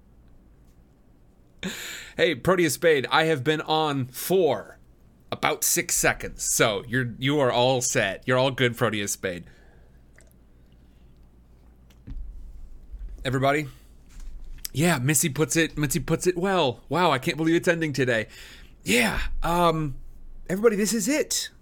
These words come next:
We have been on this journey now for quite a while. Um,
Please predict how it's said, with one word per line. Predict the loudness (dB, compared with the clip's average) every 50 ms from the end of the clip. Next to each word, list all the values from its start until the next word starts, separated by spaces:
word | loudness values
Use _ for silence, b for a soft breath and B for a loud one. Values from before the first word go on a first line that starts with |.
| -20 -14 -8
We | -4 -2 0 0
have | 0 0 -2 -2 -2
been | 0 0 0 0 -2
on | -2 -2 -2 -2 0
this | -2 -2 -2
journey | -4 -2 0 0 0 2 0 0
now | 0 0 0 0 0 -2
for | -4 -4 -4 -2 -2 0 -2 B B B B B B B B -16
quite | -4 0 2 2 4
a | 2
while. | 2 0 0 -2 -2 -2 -4 -4 -4 -6 -6 -4
Um, | -2 -2 -2 -2 -4 -6 -8 -10